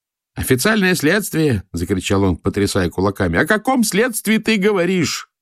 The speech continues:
Эти ленивые свиньи украденную курицу найти не смогут, не говоря уже о моём сокровище.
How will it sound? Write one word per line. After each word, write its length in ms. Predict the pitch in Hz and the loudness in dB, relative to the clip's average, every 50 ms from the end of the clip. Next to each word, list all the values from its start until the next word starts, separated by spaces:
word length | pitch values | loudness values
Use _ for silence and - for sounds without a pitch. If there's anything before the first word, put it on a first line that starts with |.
| _ _ _ _ _ _ _ _ _ | _ _ _ _ _ _ _ _ _
Эти 200 | - 147 151 - | -4 -2 0 0
ленивые 420 | 185 190 190 185 220 226 214 214 202 | 0 2 2 2 4 4 4 2 2
свиньи 380 | - - 165 226 226 190 175 | 2 0 0 2 2 4 4
украденную 600 | 190 196 180 - 185 214 208 196 214 208 220 220 220 | 2 2 2 2 0 0 2 0 2 2 2 2 2
курицу 380 | - 269 269 247 208 - - | 2 0 0 0 0 -2 -2
найти 320 | 190 185 180 180 147 165 170 | 0 0 0 0 0 -2 0
не 80 | 165 | 0
смогут, 420 | 151 131 160 151 143 120 101 87 _ _ _ _ _ _ _ - | 0 0 2 0 2 0 -2 -4 _ _ _ _ _ _ _ -6
не 100 | 151 165 | -2 0
говоря 280 | 160 170 160 156 160 | 0 2 2 2 2
уже 220 | 165 143 143 156 147 | 0 2 2 0 0
о 60 | 143 | 0
моём 400 | 147 143 156 185 208 240 226 214 | 0 0 2 2 2 0 0 -2
сокровище. 920 | - - 214 208 - 214 226 240 233 214 208 180 - - - 107 - - | -2 -2 -2 -2 0 -2 0 0 0 0 -2 -4 -4 -4 -4 -4 -4 -6